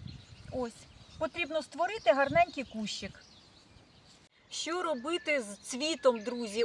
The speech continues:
Ось в чому питання. Стригти після посадки шиловидний флокс чи ні? Взагалі-то по правилам, друзі, обов'язково потрібно його постригти.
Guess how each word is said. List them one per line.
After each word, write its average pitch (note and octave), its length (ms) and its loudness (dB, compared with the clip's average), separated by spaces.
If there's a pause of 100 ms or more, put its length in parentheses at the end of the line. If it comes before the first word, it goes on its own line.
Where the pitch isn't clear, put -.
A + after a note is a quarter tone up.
Ось E4+ 360 -2
в - 60 -14
чому E4 340 -4
питання. G3+ 680 0 (260)
Стригти - 640 -2
після C#4 280 2
посадки C4+ 500 2
шиловидний A#3+ 560 0
флокс A3 480 -2
чи D#4 120 0
ні? A3 320 -4 (280)
Взагалі-то D4 540 4
по C4+ 140 2
правилам, D4 640 6
друзі, G#3+ 380 -4 (1000)
обов'язково E4 840 4
потрібно C#4 440 -2
його B3+ 260 2
постригти. A3+ 720 -6